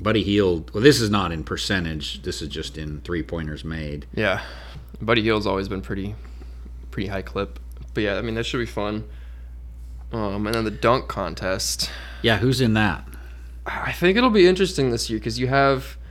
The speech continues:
Speaker 2: K J Martin from Houston. You have Mac McClung, who's, like, a YouTube dunking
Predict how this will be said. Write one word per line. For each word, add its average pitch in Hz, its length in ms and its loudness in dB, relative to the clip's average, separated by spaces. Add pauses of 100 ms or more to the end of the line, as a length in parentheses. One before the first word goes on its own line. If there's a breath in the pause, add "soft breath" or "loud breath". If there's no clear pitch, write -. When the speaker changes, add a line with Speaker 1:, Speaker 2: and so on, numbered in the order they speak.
(320 loud breath)
Speaker 2:
K 139 200 6
J 135 160 4
Martin 120 440 6
from 113 180 -4
Houston. 110 760 -2
You 113 100 4
have 107 100 4
Mac 110 300 6
McClung, 107 560 4
who's, 107 220 0
like, 95 160 2
a 95 60 0
YouTube 104 600 -2
dunking 87 720 -4